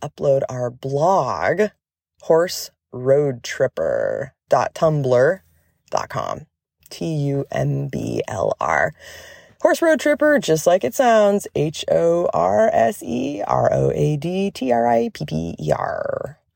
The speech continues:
I'll put all that in the show notes. <sighs> It's summer. Summer is sometimes a wash.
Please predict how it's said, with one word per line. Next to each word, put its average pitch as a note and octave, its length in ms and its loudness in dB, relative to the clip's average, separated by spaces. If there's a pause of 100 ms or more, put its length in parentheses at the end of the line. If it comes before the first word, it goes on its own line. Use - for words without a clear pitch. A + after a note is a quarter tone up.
(380)
I'll G#3+ 100 4
put C#3+ 160 0
all B2+ 140 6
that C3 180 2
in D3 60 -4
the C#3 40 0
show C3+ 220 -2
notes. C3 380 -4 (920)
<sighs> - 60 -8 (520)
It's C4+ 220 -2
summer. D3+ 680 4 (160)
Summer G#3 320 0
is G3+ 100 -2
sometimes D#3+ 460 -4
a D#3 60 0
wash. C#3 800 2